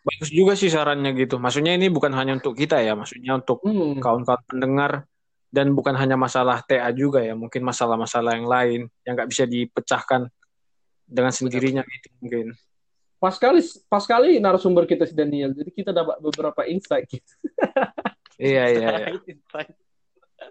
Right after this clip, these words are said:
Speaker 2: Jadi ini, ini, ini Dan nih, ini, ini kayaknya yang terakhir nih. Eh,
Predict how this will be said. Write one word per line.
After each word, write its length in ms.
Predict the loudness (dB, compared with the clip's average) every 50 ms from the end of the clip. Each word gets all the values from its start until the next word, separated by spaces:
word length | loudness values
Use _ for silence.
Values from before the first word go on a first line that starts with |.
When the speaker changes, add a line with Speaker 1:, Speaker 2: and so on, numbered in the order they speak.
| -16 -14 -12 -10 -8 -8 -8 -8 -10 -12 -16 _ _ -16 -14 -14 -14 -16 -18 -8 -2
Speaker 2:
Jadi 180 | 0 2 4 4 4
ini, 100 | 4 6 6
ini, 120 | 4 4 2
ini 200 | 4 4 4 6 6
Dan 260 | 6 4 4 2 0
nih, 180 | -2 -4 -4 -6 -6 -8 _ _ _ _ _ _ _ _ _ -12
ini, 140 | -10 -6 -4
ini 100 | -2 -2 0
kayaknya 320 | 0 2 2 2 2 2 0
yang 80 | -2
terakhir 380 | -2 -2 -4 -4 -2 0 0 2
nih. 220 | 2 0 0 -2 -4 -8 _ _ _ _ _ _ _ _ _ _ _ -4
Eh, 480 | 0 0 2 2 2 0 0 -2 -2